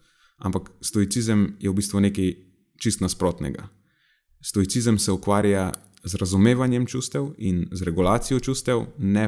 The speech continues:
pa z zatiranjem ali bežanjem pred čustvi. Recimo, ko se zgodi neko sranje, se stoik ne spremeni v kamen.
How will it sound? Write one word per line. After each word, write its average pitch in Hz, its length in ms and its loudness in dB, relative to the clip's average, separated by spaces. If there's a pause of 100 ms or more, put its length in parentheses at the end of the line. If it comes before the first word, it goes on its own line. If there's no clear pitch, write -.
pa 95 140 0
z 90 160 -6
zatiranjem 85 760 -2
ali 87 180 -6
bežanjem 82 520 -2
pred - 120 -14
čustvi. - 380 -8 (1800)
Recimo, 110 540 0 (1300)
ko 107 80 -4
se 101 100 0
zgodi 107 280 4
neko 120 200 2
sranje, 117 540 2 (140)
se 98 160 -8
stoik 101 520 0
ne 95 140 2
spremeni 95 440 2
v 87 140 -4
kamen. 76 400 -6